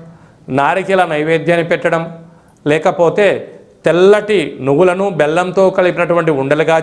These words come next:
చేసి భక్తులకు ప్రసాదం పంచడం. అలాగనే శక్తి కలిగితే, అంటే వసతి కలిగితే ఆ తెల్ల జిల్లేడు వేరును తీసుకొచ్చి సింధూరం పూసి ఒక లక్ష్మీ గణపతి హోమ కార్యక్రమాన్ని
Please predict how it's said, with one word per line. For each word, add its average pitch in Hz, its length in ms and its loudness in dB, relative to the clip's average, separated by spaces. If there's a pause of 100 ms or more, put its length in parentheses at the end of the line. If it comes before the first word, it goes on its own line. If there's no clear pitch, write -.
చేసి 165 280 -2 (680)
భక్తులకు 180 480 0
ప్రసాదం 165 560 0
పంచడం. 131 360 -4 (580)
అలాగనే 151 500 0 (720)
శక్తి - 260 0 (100)
కలిగితే, 170 420 0 (420)
అంటే 156 160 0 (140)
వసతి 170 300 0
కలిగితే 165 300 2
ఆ 185 160 2
తెల్ల 160 160 2
జిల్లేడు 175 340 0
వేరును 156 280 0
తీసుకొచ్చి 175 440 0 (500)
సింధూరం 170 480 2
పూసి 175 300 0 (400)
ఒక 147 100 0 (120)
లక్ష్మీ 190 420 -2
గణపతి 170 280 0
హోమ 160 300 2 (100)
కార్యక్రమాన్ని 156 480 -2